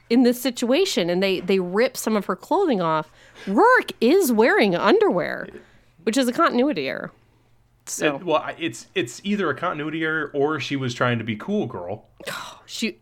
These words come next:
Speaker 2: And
Speaker 1: are
Speaker 2: it's
Speaker 1: you
Speaker 2: like,
Speaker 1: saying she
Speaker 2: oh.
Speaker 1: was lying? What a tease.
Speaker 2: She could have been like,
Speaker 1: My God.
Speaker 2: "If I need to not be wearing underwear,
Speaker 1: Th-,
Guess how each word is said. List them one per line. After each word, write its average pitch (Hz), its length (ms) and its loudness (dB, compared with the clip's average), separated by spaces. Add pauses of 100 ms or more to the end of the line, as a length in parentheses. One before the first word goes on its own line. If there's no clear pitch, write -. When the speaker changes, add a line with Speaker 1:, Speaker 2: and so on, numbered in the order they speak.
Speaker 2:
And 131 100 2
Speaker 1:
are 196 40 4
Speaker 2:
it's 202 40 4
Speaker 1:
you 233 60 4
Speaker 2:
like, 269 80 4
Speaker 1:
saying 240 340 6
she 226 80 0
Speaker 2:
oh. 185 40 0
Speaker 1:
was 175 160 0
lying? 156 720 2 (920)
What 320 160 -4
a 180 60 -2
tease. - 120 -8 (180)
Speaker 2:
She 262 40 2
could 170 100 2
have 139 140 -2
been 143 180 0
like, 104 460 -4
Speaker 1:
My 151 240 -6
God. 135 400 -8
Speaker 2:
"If 123 140 -4
I 170 180 4
need 175 440 -2
to 143 100 -2
not 123 280 2
be 120 120 0
wearing 117 260 0
underwear, 95 580 -4 (640)
Speaker 1:
Th-, 240 140 2